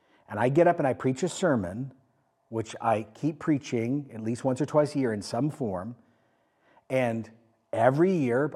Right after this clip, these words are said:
I'm asked, "Why do you do the same thing?" And I'm like, Well, lots of new people joined us over the summer or last year. And this is a significant moment where it becomes clear for you who've joined us to understand either what church you've joined or what church you're checking out.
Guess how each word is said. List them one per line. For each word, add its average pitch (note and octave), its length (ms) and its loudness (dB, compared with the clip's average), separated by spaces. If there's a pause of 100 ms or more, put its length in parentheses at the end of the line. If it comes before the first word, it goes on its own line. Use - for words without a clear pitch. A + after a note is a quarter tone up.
I'm A2 140 -4
asked, G#2+ 200 -10
"Why G2+ 220 -2
do C3+ 60 4
you D3+ 60 4
do E3+ 120 6
the E3+ 60 0
same F3+ 260 0
thing?" A2+ 380 -4
And A#2 80 -2
I'm A#2+ 80 2
like, A#2+ 180 0
Well, C3 460 6 (400)
lots A#2+ 260 2
of E3 80 2
new E3+ 160 4
people F3+ 260 0
joined C#3+ 300 2
us D3 160 -2
over A#2 180 0
the D#3 80 0
summer D3+ 440 6
or G#2 180 0
last B2 400 0
year. D#3 400 2 (680)
And B2+ 120 0
this C3+ 140 2
is C#3 140 0
a B2+ 40 0
significant C3 840 2
moment A#2+ 420 0
where B2 140 2
it B2 40 -2
becomes A#2+ 460 -4
clear C3+ 340 0
for B2+ 280 -2
you C#3+ 400 2
who've B2 200 -4
joined F3 320 2
us B2 220 -2 (360)
to D3 100 -4
understand F3 400 2
either C#3 160 2
what B2 160 0
church - 280 -6
you've G2+ 160 -4
joined E3 380 2
or C#3+ 60 2
what B2+ 120 0
church A#2+ 220 -6
you're A#2+ 80 -6
checking A2 400 -6
out. F2+ 220 -4